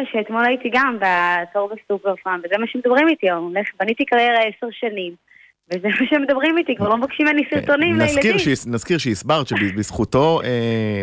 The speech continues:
Speaker 2: בעצם פתרת את בעיית הרטיבות בבית שלך.
Speaker 1: מה זה
Speaker 2: שהייתה
Speaker 1: בזכותו?
Speaker 2: חודשים
Speaker 1: אני לא
Speaker 2: ארוכים.
Speaker 1: זזה בלעדיו, שומע?
Speaker 2: מהמם.
Speaker 1: אני לא זזה, אני לא נרדמת, אני לא נעצמת,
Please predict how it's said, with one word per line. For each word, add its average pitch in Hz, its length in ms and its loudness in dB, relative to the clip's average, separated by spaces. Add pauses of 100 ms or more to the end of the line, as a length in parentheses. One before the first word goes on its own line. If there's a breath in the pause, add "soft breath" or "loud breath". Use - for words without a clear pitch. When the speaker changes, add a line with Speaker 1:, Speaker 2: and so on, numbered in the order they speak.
Speaker 2:
בעצם 113 240 -2
פתרת 123 340 0
את 120 100 0
בעיית 107 320 2
הרטיבות 120 380 -4
בבית 139 300 0
שלך. 85 260 -6 (300)
Speaker 1:
מה 226 100 2 (100)
זה 440 100 -2
Speaker 2:
שהייתה - 220 0
Speaker 1:
בזכותו? 151 180 0
Speaker 2:
חודשים 147 240 2
Speaker 1:
אני 311 60 4
לא - 60 2
Speaker 2:
ארוכים. 165 220 0
Speaker 1:
זזה 330 220 -2 (100)
בלעדיו, 214 420 -10 (140)
שומע? 214 320 -4 (260)
Speaker 2:
מהמם. 214 140 0
Speaker 1:
אני 208 220 0
לא 277 280 2 (280)
זזה, 254 380 0 (720 soft breath)
אני 220 160 -4
לא 262 120 2
נרדמת, 302 640 -2
אני 233 140 -8
לא 233 120 -2
נעצמת, 277 720 -2